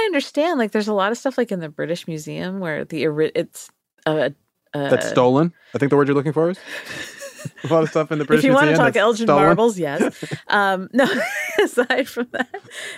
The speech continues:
Speaker 1: they'll often put replicas
Speaker 2: Yeah.
Speaker 1: out for display.
Speaker 2: Yeah.
Speaker 1: Yeah, in case, like, you come in and go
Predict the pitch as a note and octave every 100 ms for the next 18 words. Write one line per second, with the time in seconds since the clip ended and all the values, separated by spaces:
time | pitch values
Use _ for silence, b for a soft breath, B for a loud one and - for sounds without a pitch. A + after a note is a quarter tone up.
0 | B B3 B3 A#3 A3+ B3 C4 A#3+ F3 E3
1 | F#3 - A3+ F#3+ C3+ D#3 - - - -
2 | - C#3 C3+ - - - - A#2+ G#2+ -
3 | - - D#3+ D#3 - D3 C#3+ - - -
4 | E3 G3 F#3+ D3 C#3+ C#3+ C#3+ D3 C#3+